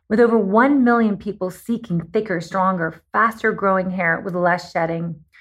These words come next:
Everyone's root causes of thinning are different, which is why Nutrafol has multiple formulas that are tailored to give your hair what it needs to grow throughout different stages of life, such as postpartum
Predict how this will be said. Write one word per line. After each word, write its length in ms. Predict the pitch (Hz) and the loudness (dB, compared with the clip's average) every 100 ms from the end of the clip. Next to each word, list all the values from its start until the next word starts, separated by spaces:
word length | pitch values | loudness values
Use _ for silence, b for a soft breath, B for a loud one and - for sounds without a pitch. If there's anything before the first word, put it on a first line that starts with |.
| B B B | B B B
Everyone's 460 | 240 320 392 370 | 0 2 2 0
root 260 | 226 233 226 | 2 2 2
causes 380 | - 196 185 180 | 2 2 0 -6
of 160 | 180 | -6
thinning 240 | - 185 180 | -4 -2 0
are 100 | 170 | 0
different, 460 | 170 165 165 156 | -2 -2 -2 -4
which 140 | 180 190 | -8 -8
is 80 | 185 | 0
why 240 | 202 226 | 2 4
Nutrafol 520 | 233 233 233 - 190 | 0 -2 -6 -4 -2
has 160 | 190 175 | -2 -2
multiple 520 | 175 180 208 - 262 | 0 0 -2 -4 -4
formulas 500 | 262 196 180 170 160 | 0 -2 0 -2 -4
that 120 | 160 | -4
are 80 | 165 | -6
tailored 420 | 165 202 202 214 | -4 -2 0 -2
to 80 | 208 | -4
give 160 | 190 165 | -6 -4
your 100 | 170 | -6
hair 240 | 180 185 | -2 0
what 160 | 175 - | 0 -4
it 120 | 190 | -6
needs 320 | 175 180 - | -6 -8 -10
to 80 | 208 | -4
grow 260 | 185 170 | 0 0
throughout 360 | 175 175 - - | 0 -2 -2 -4
different 360 | 190 190 220 - | -8 -4 -6 -4
stages 340 | 185 175 175 | -4 -4 -6
of 160 | 170 175 | -6 -4
life, 260 | 160 - | -4 -4
such 200 | - 175 | -8 -10
as 100 | 165 | -10
postpartum 760 | - 196 196 - 170 160 - | -4 -4 -2 -2 -2 -2 -6